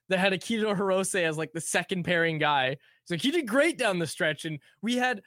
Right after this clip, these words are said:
I had so many people in the game, like, executives and stuff that I was talking to in the offseason saying, like,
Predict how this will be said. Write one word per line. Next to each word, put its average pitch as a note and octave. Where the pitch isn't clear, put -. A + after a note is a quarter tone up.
I G#3
had A3+
so A3
many A#3
people G#3+
in G3
the G3
game, D#3+
like, D#3+
executives D#3
and D#3+
stuff D#3
that D3+
I D3+
was C#3+
talking C#3+
to F3
in D#3
the C#3
offseason E3+
saying, D#3
like, C#3+